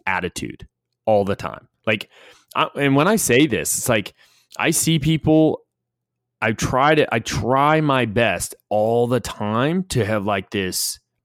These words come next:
happier attitude towards things. And if something bad happens or doesn't happen the way I want it,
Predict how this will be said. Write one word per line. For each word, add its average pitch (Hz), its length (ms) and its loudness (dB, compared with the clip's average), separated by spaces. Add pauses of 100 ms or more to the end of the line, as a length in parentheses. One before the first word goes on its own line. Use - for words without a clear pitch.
(120)
happier 110 600 -4
attitude 113 680 -4 (380)
towards 160 300 0
things. 180 380 -6 (420)
And 151 180 0
if 127 100 -2
something 143 600 -2
bad 98 460 -4
happens 76 420 -10
or 104 80 -2
doesn't 143 480 -4
happen 127 380 -8
the 107 60 -4
way 101 180 -2
I 90 60 -2
want 87 360 -2
it, - 180 -14